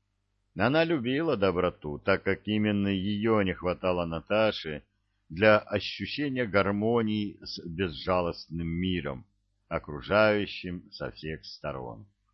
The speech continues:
Она нашла в себе силы улыбнуться. «Наташа, а вы наш новый коллега?»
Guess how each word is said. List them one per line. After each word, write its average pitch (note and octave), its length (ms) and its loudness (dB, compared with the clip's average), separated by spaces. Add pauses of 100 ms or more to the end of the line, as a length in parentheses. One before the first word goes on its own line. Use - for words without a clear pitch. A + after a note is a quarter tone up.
(680)
Она G#2 280 2
нашла G2+ 380 0
в F2+ 80 -6
себе F2+ 240 -4
силы F#2 320 -4
улыбнуться. F2 840 -6 (920)
«Наташа, G#2 960 0 (640)
а G2+ 160 0
вы B2+ 160 -2
наш C3 260 -4
новый C3 260 -6
коллега?» C3 580 -4